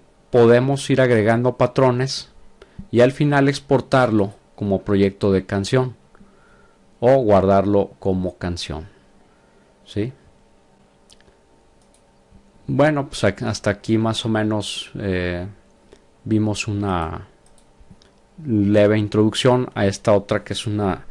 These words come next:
gran herramienta para creación de ritmos. Es totalmente libre,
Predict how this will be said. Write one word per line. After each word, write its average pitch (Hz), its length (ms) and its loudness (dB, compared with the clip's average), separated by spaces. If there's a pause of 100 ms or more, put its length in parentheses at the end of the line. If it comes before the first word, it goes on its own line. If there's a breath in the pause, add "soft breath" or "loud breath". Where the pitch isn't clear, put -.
(340 loud breath)
gran 104 280 2
herramienta 101 840 0 (640 soft breath)
para 101 200 -2
creación 107 360 -4
de 113 120 2
ritmos. 123 600 0 (180)
Es - 220 -8 (580)
totalmente 107 640 0
libre, 117 400 0